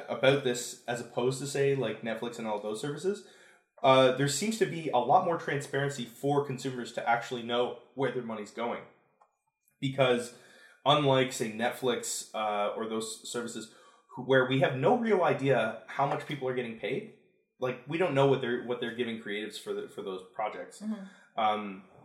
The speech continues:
Speaker 1: the, here we can actually see, at least to some degree, what the return is for an artist. Now, we don't know in terms of, like, the rights agreements that they, they strike up with the artists. Uh, I assume there'd be something, you know, like, to, like, some sort of a, an agreement up front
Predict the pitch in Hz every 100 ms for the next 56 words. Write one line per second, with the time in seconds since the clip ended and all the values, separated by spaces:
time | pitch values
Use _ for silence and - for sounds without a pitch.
0 | - - _ - - 135 139 - 165 156
1 | 139 131 120 120 123 117 - 120 113 107
2 | 110 _ 120 117 117 - 110 160 185 123
3 | 113 110 110 110 107 107 127 120 113 -
4 | 107 101 107 101 92 - _ _ - -
5 | - 127 127 151 160 139 135 131 123 120
6 | 127 120 131 113 113 104 101 - 98 120
7 | 135 135 135 135 131 131 131 123 117 113
8 | 120 113 - 123 117 120 117 110 110 107
9 | 107 104 - - - - 107 101 92 110
10 | 107 - 120 120 113 110 113 107 104 -
11 | - 98 - 131 151 165 - _ _ _
12 | - 120 113 131 107 101 - 110 104 95
13 | 104 - 113 110 113 110 110 107 101 -
14 | 110 107 110 107 101 - - 104